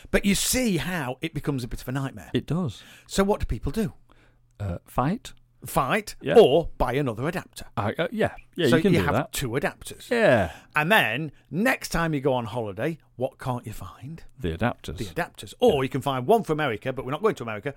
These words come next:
Speaker 1: We're going to
Speaker 2: We're
Speaker 1: Europe.
Speaker 2: going to Europe, yeah.
Speaker 1: And it's a nightmare.
Speaker 2: Yeah.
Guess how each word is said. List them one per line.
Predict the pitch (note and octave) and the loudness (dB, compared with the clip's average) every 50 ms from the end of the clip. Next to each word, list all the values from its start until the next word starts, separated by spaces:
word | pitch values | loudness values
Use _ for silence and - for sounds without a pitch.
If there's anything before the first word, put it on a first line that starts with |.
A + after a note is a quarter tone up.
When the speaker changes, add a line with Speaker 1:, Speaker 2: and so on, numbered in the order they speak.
| - - | -8 -4
Speaker 1:
We're | - D#3 | -2 0
going | D3+ C#3 - | 0 0 0
to | - | -4
Speaker 2:
We're | C#3 B2 | -4 0
Speaker 1:
Europe. | A#2+ | 2
Speaker 2:
going | G#2 F#2+ - | 2 2 4
to | - B2 | 4 4
Europe, | A2 D#2+ D2+ - - - - - | 4 4 2 -2 -8 -10 -6 -4
yeah. | F#2+ - | -2 0
Speaker 1:
And | D#3 E3+ E3 | 0 0 0
it's | D#3 - - - - - | -2 -6 -8 -12 -10 -8
a | C3+ C3 B2+ B2+ - | -8 -8 -8 -8 -10
nightmare. | C#3 C3+ C#3 D3+ D#3 D3 C3 A2+ A2+ - - - G2 D#2 - - - _ - | -8 -8 -4 -2 -2 -2 -2 -4 -10 -16 -16 -16 -16 -16 -18 -20 -12 _ 2
Speaker 2:
Yeah. | C4+ A#3+ E2 | 4 4 4